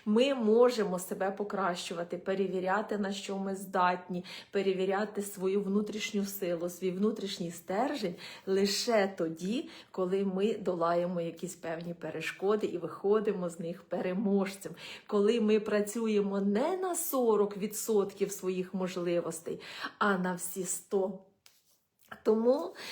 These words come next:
тому дуже важливо мати цей ресурс, постійно його в собі підтримувати.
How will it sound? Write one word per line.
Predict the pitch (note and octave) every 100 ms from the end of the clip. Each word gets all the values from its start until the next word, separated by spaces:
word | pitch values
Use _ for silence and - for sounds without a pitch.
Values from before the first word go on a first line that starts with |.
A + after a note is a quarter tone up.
| - - - -
тому | G#3+ G#3+ B3+
дуже | G#3 B3 C4+ G3
важливо | F3+ F3+ F#3 G3+ B3+ G#3+ F#3+
мати | F#3+ G#3+ G#3 G3+
цей | F3+ - G3 F3+
ресурс, | F3 E3+ G#3 G#3+ C#4+ -
постійно | - G3 - A#3 A3+ G3+
його | F3+ F#3 G3+ F#3+
в | F#3
собі | - G3+ D3
підтримувати. | E3+ F3 - G3 G3 G#3 A3+ A#3 C4